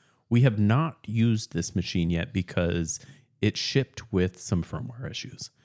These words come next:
And they were firmware issues that affected us, the way we record. So decided it's better to kind of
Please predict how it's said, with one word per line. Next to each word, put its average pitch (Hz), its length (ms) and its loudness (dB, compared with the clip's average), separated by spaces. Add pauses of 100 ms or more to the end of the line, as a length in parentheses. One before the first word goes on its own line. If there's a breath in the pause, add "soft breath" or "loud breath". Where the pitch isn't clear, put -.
(400 soft breath)
And 101 260 4
they 98 80 4
were 95 120 0
firmware 113 420 4
issues 90 480 -2
that 85 280 0
affected - 440 -4
us, - 280 -6
the 92 100 2
way 90 180 4
we 80 80 -4
record. 73 540 -8
So 85 320 2 (340 loud breath)
decided 101 400 -2
it's 87 160 0
better 104 300 2
to 98 80 2
kind 87 280 -2
of 80 300 -10